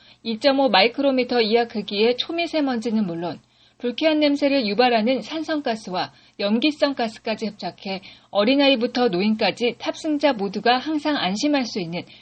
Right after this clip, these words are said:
쾌적한 실내를 만들어준다고 밝혔습니다. 이번에 출시한 소나타 뉴라이즈는 이점영 가솔린,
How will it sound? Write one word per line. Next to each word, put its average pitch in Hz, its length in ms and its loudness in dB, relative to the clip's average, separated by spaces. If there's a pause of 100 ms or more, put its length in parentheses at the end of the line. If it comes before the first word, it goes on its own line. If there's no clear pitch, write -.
쾌적한 330 440 -2
실내를 254 380 2
만들어준다고 185 720 0
밝혔습니다. 160 800 -8 (960)
이번에 294 340 6
출시한 311 420 2
소나타 330 440 2
뉴라이즈는 226 760 4
이점영 277 540 2
가솔린, 202 540 -4